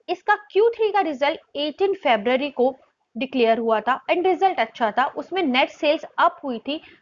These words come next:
वन सेवेंटी नाइन पॉइंट नाइन टू percent on year on year basis. thirty three percent analyst कहते हैं कि आपको इस share को बाय करना चाहिए,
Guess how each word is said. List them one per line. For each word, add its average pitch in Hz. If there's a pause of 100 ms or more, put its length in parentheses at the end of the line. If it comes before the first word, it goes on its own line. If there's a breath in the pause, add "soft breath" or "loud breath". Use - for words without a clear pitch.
(240 loud breath)
वन 392 (120)
सेवेंटी 294
नाइन 262
पॉइंट 285
नाइन 269
टू 359
percent 233
on 277 (120)
year 226 (100)
on 285
year 262 (100)
basis. 196 (800 soft breath)
thirty 370
three 381 (120)
percent 254 (380 soft breath)
analyst 302
कहते 262
हैं 262
कि 302
आपको 226
इस 262
share 247
को 285
बाय 202
करना 214
चाहिए, 226